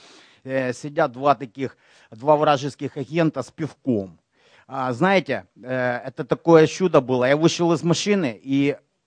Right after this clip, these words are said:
само, э, сам вот этот весь, э,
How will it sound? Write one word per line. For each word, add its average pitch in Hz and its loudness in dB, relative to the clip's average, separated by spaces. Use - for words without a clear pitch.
само, 165 4
э, 113 -18
сам 156 2
вот 147 4
этот 139 -4
весь, 139 -4
э, 113 -20